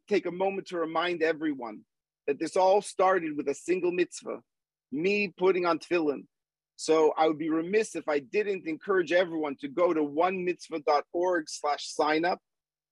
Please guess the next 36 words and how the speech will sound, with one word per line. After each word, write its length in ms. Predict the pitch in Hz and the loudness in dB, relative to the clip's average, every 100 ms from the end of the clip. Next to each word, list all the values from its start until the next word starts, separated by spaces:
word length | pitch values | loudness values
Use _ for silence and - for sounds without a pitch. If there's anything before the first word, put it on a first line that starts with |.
| _ _ - | _ _ -2
and 120 | 147 | -2
to 100 | 156 | -2
sign 400 | - 208 208 214 | 0 4 4 6
up 180 | 220 202 _ _ _ - | 4 2 _ _ _ -4
to, 180 | 170 156 | -4 -2
to 260 | 190 165 | 0 0
make 180 | 170 214 | 0 0
a 40 | 196 | 0
achlata 480 | 185 - 208 196 - | 0 -2 -8 -8 -8
for 120 | 180 | -4
one 260 | 160 180 190 | -4 -2 -2
mitzvah. 360 | 202 - 160 | -2 -2 0
And 120 | 147 | 0
if 80 | 139 | 0
you're 220 | 139 175 190 | 2 4 6
already 320 | 214 208 196 | 6 2 -2
doing 320 | 156 214 214 | -4 -4 -4
a 40 | 208 | -6
mitzvah, 320 | 220 - 196 | -8 -6 -2
so 160 | 190 | 0
send 320 | 165 226 240 220 | 0 0 2 0
that, 100 | 185 175 | 0 4
that 240 | 196 220 - | 4 4 -2
email 320 | 220 233 233 196 | -10 -6 -6 -2
to 140 | 208 | 0
another 300 | 214 214 208 | 2 2 2
person. 500 | - 180 147 - 143 _ _ _ | -2 -8 -10 -14 -18 _ _ _
And 100 | 147 | -6
shliach 640 | - - - 202 240 226 214 | -6 -10 -12 -2 0 4 4
is 140 | 202 | 4
a 40 | 190 | 0
shliach, 420 | - 190 196 160 | 0 2 2 2
and 120 | 160 156 | 0 2
every 320 | 214 220 208 208 | 2 2 0 -4
single 300 | 208 196 185 | -2 0 2
person 520 | 196 196 - 160 | 4 4 4 -4